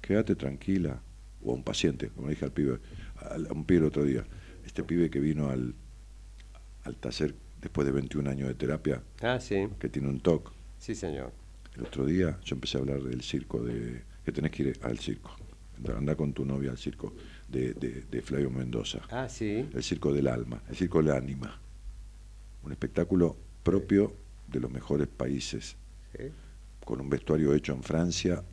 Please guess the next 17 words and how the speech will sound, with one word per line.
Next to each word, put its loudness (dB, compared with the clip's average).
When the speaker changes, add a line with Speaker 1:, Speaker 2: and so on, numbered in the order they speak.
Speaker 1:
en, -6
en, -8
en -8
Estados 0
Unidos -2
y 0
Argentina. -2
Speaker 2:
Ah, -6
mira. -8
Speaker 1:
Escenario 2
giratorio, 2
toda -6
una -8
cosa. -8
Speaker 2:
Vale -2
la -2
pena. -4